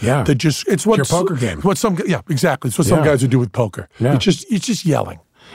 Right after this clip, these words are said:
Speaker 1: So when did you become this arbiter of bullshit? When did, when did it, it just, the things that you strike you as bullshit, that's whatever word you wanna use, disingenuous
Speaker 2: Uh-huh.
Speaker 1: or false or whatever,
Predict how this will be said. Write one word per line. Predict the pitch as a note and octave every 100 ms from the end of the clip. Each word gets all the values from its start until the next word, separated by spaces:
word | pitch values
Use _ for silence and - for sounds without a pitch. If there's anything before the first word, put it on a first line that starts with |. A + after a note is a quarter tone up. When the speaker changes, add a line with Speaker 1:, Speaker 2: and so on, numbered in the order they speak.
| -
Speaker 1:
So | -
when | E3 F#3+
did | E3+
you | D#3
become | C3+ - C#3 A#2 G#2
this | G2+ -
arbiter | - B2 A2 F#2+ F#2
of | E2
bullshit? | G#2 G2 - D2+ -
When | A2 B2+
did, | A#2+ G2+
when | B2+
did | A#2+ F#2+
it, | G#2 G#2
it | G#2+
just, | A#2 - A2+ A2+ - -
the |
things | B2+ A3+ B3+
that | F3+
you | C#3 C#3+
strike | F3+ E3 C3+
you | A#2+
as | G#2
bullshit, | F#2 D3 E3 - F2 F2
that's | G2+ - G#2+
whatever | F#2+ A2 C3
word | A2+ G#2+ G2+
you |
wanna | F#2+ F2
use, | E2+ F2
disingenuous | - D#3+ C#3+ G#2 G2 F#2+ -
Speaker 2:
Uh-huh. |
Speaker 1:
or | -
false | G#2 F2+ -
or | F2+
whatever, | F2+